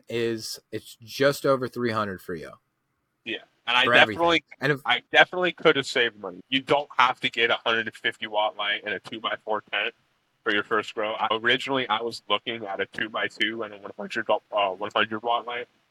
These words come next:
Speaker 1: Mm-hmm.
Speaker 2: And so that
Speaker 1: Definitely.
Speaker 2: would have cost me, like
Speaker 1: Yeah, but even, even in saying that, like,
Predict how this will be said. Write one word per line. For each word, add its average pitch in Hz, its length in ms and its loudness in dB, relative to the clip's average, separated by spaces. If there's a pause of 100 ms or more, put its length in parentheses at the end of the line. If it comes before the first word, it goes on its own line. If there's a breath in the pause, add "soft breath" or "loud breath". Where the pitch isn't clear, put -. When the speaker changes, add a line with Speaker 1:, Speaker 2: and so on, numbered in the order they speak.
(340)
Speaker 1:
Mm-hmm. 185 320 2
Speaker 2:
And 110 100 -6
so 98 380 -4 (100)
that 180 100 6
Speaker 1:
Definitely. 139 140 4
Speaker 2:
would 107 100 -2
have - 260 -12
cost - 220 -16
me, 107 260 -2
like 90 220 -14 (800 soft breath)
Speaker 1:
Yeah, 156 440 8
but 139 400 4
even, 170 320 2
even 196 260 2
in 170 120 2
saying 147 400 0
that, 127 320 2
like, 104 380 -2